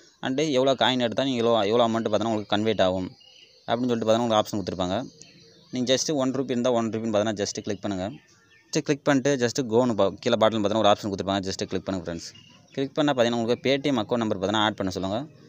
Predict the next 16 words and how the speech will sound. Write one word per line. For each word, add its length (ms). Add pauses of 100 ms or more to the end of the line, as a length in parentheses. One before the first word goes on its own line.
(160)
நீங்க 200
ஆட் 160
பண்ணிட்டு 260
சேவ் 200
பண்ணிட்டு 220
just 240
வித்ட்ரா 240
கொடுத்தா 240
போதும் 200
ஃப்ரெண்ட்ஸ். 220
உங்களுக்கு 200
பார்த்தீங்கன்னா 260
இன்ஸ்டன்ட்டாக 300
பார்த்தீங்கன்னா 260
வித்ட்ரா 260
பண்றாங்க. 300